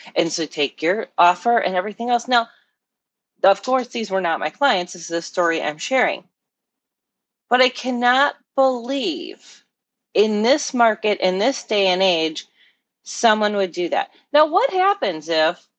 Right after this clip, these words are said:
let's say, it's an unrepresented seller, they have this, are they gonna know the guidance and the na-, nuances and navigation? They don't, they're not represented? I'm not sure, who knows?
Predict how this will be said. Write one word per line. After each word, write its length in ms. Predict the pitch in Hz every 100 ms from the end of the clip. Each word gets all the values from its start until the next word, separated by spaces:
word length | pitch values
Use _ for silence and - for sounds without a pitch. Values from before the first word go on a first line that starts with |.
| -
let's 280 | 185 -
say, 540 | - 392 349 226 214 233 _ _ _ _ _ _ _ _ _ _ -
it's 180 | 160 -
an 80 | 190
unrepresented 800 | 202 214 214 202 190 190 185 -
seller, 560 | 190 180 180 180 175 _ _ _
they 200 | 156 180 190
have 320 | 175 175 165
this, 240 | 175 175 -
are 120 | - 165
they 180 | 185
gonna 240 | 196 262 240
know 240 | 214 220
the 140 | 233 233
guidance 520 | 196 208 247 247 -
and 180 | 208 202
the 80 |
na-, 240 | 190 190 196
nuances 640 | 196 214 220 214 214 196
and 120 | 190 190
navigation? 720 | 196 185 180 180 208 - 220
They 120 | 170
don't, 280 | 151 170 151
they're 120 | 151
not 240 | 156 151
represented? 800 | 175 196 214 196 220 220 285 285 - _ _ -
I'm 200 | 254 277
not 280 | 269 247
sure, 280 | - 254 262
who 200 | 226 247
knows? 480 | 240 277 - - -